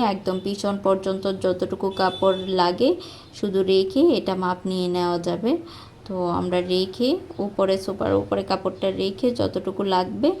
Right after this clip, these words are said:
ততটুকু নিয়ে নেব। এই কাপড়গুলো অনেকটা বিছানা চাদরের মতো লম্বা ছিল, তো আমি মাপ দিয়ে দেখলাম যে একটা দিয়ে, একটা পার্ট দিয়ে দুইটা হবে, তো সেই অনুযায়ী আমি কেটে নিচ্ছি। যে সোফার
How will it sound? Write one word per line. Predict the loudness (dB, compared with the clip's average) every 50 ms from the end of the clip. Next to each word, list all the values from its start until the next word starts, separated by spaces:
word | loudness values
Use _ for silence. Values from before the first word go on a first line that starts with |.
| -6 -16 -18 -16 -10
ততটুকু | -6 -6 -4 -4 -4 -4 -4 -2 -2 -2
নিয়ে | 0 0 0 0
নেব। | 0 -2 -2 -4 -6 -8 -8 -12 -18 -18 -20 -20 -14 -6 -2
এই | -2 0
কাপড়গুলো | 2 2 2 2 2 -2 -2 -2 0 0 2
অনেকটা | 2 2 0 0 -2 -2 -2 -2
বিছানা | -2 -2 -4 -6 -4 -4 -4 -4 -4
চাদরের | 0 0 0 0 2 0 0 0 0 -2
মতো | -2 -2 -4 -4 -4 -4
লম্বা | -2 0 0 0 0 0 -2 -2
ছিল, | -2 -2 -4 0 0 2 2 2 0 -2 -8 -12 -8 -2
তো | 0 0
আমি | 2 0 0 -2 -2
মাপ | 0 0 0 0 0 -2
দিয়ে | -2 0 0 2
দেখলাম | 2 2 0 0 -2 -4 -4 -4 -4 -6 -8 -16 -20 -20 -20 -18 -10 -8
যে | -6 -4 -2 -2
একটা | -2 -2 -4 -6 -2 -2 0
দিয়ে, | 0 0 -2 0 2 2 2 2 2
একটা | 0 -6 -6 -4 -4 -4
পার্ট | -2 0 0 0 0 -2
দিয়ে | -4 -4 -2 -2
দুইটা | -2 -2 -4 -4 -4 -2 -2 -2
হবে, | 0 0 0 0 2 2 0 0 -2 -6 -16 -20 -20 -20 -20 -20 -20 -20 -20 -20 -20 -20 -20 -20 -20 -18
তো | -12 -10 -8
সেই | -6 -4 -2 0 0
অনুযায়ী | 0 -2 -2 -4 -2 0 0 0 0 0
আমি | -2 -2 -2 -2 -2 -2 -2 -2 -2 -4 -2
কেটে | -2 -2 0 0 -2
নিচ্ছি। | -2 -2 -2 -4 -6 -8 -4 -2 0 0 0 0 -4 -14 -18 -20 -20 -20 -18 -16 -16 -16 -18 -20 -20 -20 -20 -20 -20 -20 -20 -20 -20 -20 -20 -20 -20 -20 -20 -20 -20 -20 -20 -20 -20 -20 -20 -20 -20 -20 -20 -20 -18 -12 -8 -8 -6
যে | -4 -4 -6
সোফার | -6 -6 -6 -6 -4 -4 -4 -4